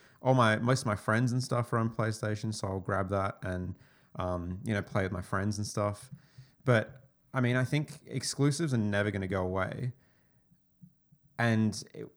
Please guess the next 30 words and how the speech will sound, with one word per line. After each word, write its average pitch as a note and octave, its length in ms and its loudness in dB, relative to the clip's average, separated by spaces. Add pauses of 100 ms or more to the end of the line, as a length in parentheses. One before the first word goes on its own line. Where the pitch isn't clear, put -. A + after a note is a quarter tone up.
I A2+ 60 -6
think D3 220 -2
this G3 120 -2
conversation A#2+ 600 -2
comes G2+ 260 -4
back G#2 300 0
every G2 180 -2
few F#2+ 220 -4
years F#2+ 360 -2
where F#2 140 -2
it's F#2+ 140 -6
just - 260 -8
like, F#2+ 300 -2 (220)
you C3 80 4
know, G#2+ 300 2 (320)
in C3 180 0
Xbox A2+ 440 -2
One, G#2+ 320 2
they G2 80 0
didn't G2 220 -2
really G2 240 -2
have F#2+ 400 0
any G#2 180 -2
exclusives F#2+ 580 -6
because F#2+ 440 -4
all, G2+ 340 -2
they G#2 80 0
all G2 100 0
got G2 120 -8
cancelled. - 500 -6